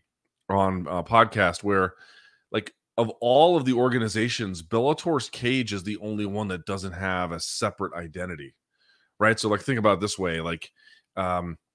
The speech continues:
P F L has the Smart Cage, and that's a very dumb name for it. I, I make fun of them for it. I call it the Ask Jeeves Cage just as a joke, but at least it has it has some kind of separate identity from the brand. U F C has the octagon,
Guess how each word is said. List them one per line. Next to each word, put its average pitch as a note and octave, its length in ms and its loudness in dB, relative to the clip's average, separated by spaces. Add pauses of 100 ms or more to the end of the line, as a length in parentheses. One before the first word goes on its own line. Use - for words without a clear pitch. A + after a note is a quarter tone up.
(760)
P C3 140 2
F A2+ 100 2
L A#2 120 6
has A2 180 0
the F#2 80 -8
Smart G#2+ 320 -2
Cage, E2 260 -6
and B2+ 80 -4
that's D#3 100 -2
a D3+ 40 2
very B2 240 4
dumb G#2 340 -2
name G2 260 -2
for B2+ 280 2
it. C3 180 0
I, F2+ 80 -2 (100)
I G#2 120 2
make G#2+ 180 0
fun G#2 160 -2
of G#2 80 -2
them A2 140 -2
for A#2+ 200 0
it. G2+ 40 0
I F#2 40 2
call G2+ 260 2
it F#2+ 80 -4
the - 120 -6
Ask F#2+ 340 -2
Jeeves G2+ 420 -6
Cage A#2+ 420 0
just G2+ 160 -6
as F2 100 -10
a F2 60 -8
joke, G2 400 -4
but G#2+ 120 2
at A#2 120 -2
least E3+ 220 -2
it C#3+ 80 -2
has A2+ 500 4 (560)
it A#2 60 -2
has C3+ 240 6
some D3 260 2
kind C#3 300 2
of G#2 100 -4
separate B2 400 0
identity G#2+ 440 0
from F#2+ 240 -6
the E2 80 -8
brand. F#2+ 440 -2
U G2 120 -4
F F#2+ 60 -6
C - 160 -6
has F#2+ 180 -2
the F2+ 120 -8
octagon, E2 680 -2